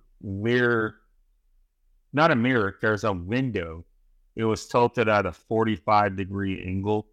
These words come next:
so you can look out and this stainless steel structure. It was very large. And a voice said to me, "You need to look outside, see where you came from."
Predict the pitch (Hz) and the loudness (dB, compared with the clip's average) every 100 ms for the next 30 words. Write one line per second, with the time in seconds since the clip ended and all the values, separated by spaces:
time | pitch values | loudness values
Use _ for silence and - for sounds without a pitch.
0 | _ _ _ - 110 107 - 104 95 98 | _ _ _ 0 2 2 0 0 2 0
1 | - 90 92 - _ _ - - - - | 0 -2 -2 -4 _ _ -20 -20 -20 -20
2 | - - - _ - - 104 101 - - | -20 -20 -20 _ -16 -6 -2 -2 -2 0
3 | 117 113 110 92 - 113 110 95 - - | 2 4 2 -2 -4 0 0 0 -6 2
4 | 98 95 - 87 82 - - 107 107 85 | 2 2 -4 -10 -10 -12 -2 0 0 2
5 | 110 110 98 95 95 92 80 - - - | 4 4 2 0 0 -2 -6 -18 -20 -20
6 | - - - - - - - - - - | -20 -20 -20 -20 -20 -20 -20 -20 -20 -6
7 | 113 110 104 101 98 - 107 98 117 107 | 0 2 2 0 -4 0 2 2 0 0
8 | - 120 110 98 - 98 104 104 95 - | -2 2 2 0 -4 -4 -2 -2 -4 -8
9 | 101 107 110 107 95 98 98 104 92 87 | -6 -2 -2 -2 -2 -2 2 2 2 -2
10 | - - 104 104 90 87 - _ - _ | -6 2 4 4 2 -4 -14 _ -20 _
11 | _ _ _ _ _ _ - 127 110 101 | _ _ _ _ _ _ -2 2 4 4
12 | 92 90 - - 104 101 - 82 80 | 2 -2 -4 -2 0 -2 -4 -8 -8